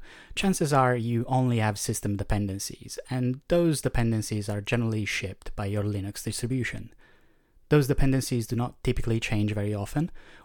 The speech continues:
or at the very least they assume you're okay with not targeting the latest bleeding edge version. If push come to shove, you can always write a bunch of fallback code that gets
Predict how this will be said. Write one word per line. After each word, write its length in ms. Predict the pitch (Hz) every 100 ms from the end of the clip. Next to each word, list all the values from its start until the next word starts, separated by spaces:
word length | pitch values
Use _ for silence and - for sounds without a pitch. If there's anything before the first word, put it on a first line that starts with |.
| -
or 120 | 175
at 100 | 175
the 80 | 165
very 180 | 165
least 380 | 156 143 131 -
they 140 | 123 113
assume 420 | - - 135 120
you're 220 | 110 110
okay 400 | 107 - 127 107
with 180 | 98 104 - 135
not 200 | 143 -
targeting 520 | - 120 107 107 101
the 100 | 101
latest 560 | 107 120 - 104 - -
bleeding 340 | 120 110 104
edge 200 | 101 92
version. 460 | - 110 98 95 101 _ _ _ _ - _ _ _ _ _ -
If 200 | 123 -
push 220 | - 143
come 180 | - 123
to 80 | 117
shove, 360 | - 143 120 107 - - -
you 80 |
can 180 | 135 135 -
always 420 | 139 131 123 113
write 240 | 120 110
a 40 | 101
bunch 360 | 98 117 107
of 120 | 110 -
fallback 420 | 120 110 107 -
code 280 | 127 120 104
that 200 | 101 107
gets 240 | 117 -